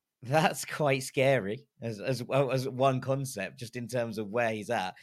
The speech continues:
He might not reach those levels. We're not suggesting that he's going to be better than Gonzalo Ramos, but there was the, the noises coming out of Benfica's youth system. And the fact that Ramos is just becoming more and more of a rounded player. He can score in the air, he can hold the ball up, he can dribble around players, he can get over the shoulder.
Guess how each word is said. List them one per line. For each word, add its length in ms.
He 80
might 200
not 140
reach 280
those 200
levels. 320
We're 80
not 140
suggesting 400
that 80
he's 160
going 320
to 100
be 80
better 280
than 140
Gonzalo 260
Ramos, 240
but 120
there 120
was 120
the, 160
the 80
noises 460
coming 240
out 140
of 100
Benfica's 540
youth 180
system. 400
And 100
the 60
fact 440
that 80
Ramos 580
is 160
just 220
becoming 420
more 440
and 140
more 480
of 60
a 80
rounded 380
player. 280
He 100
can 140
score 320
in 80
the 160
air, 200
he 60
can 120
hold 260
the 60
ball 280
up, 200
he 40
can 140
dribble 260
around 220
players, 320
he 80
can 80
get 140
over 140
the 60
shoulder. 480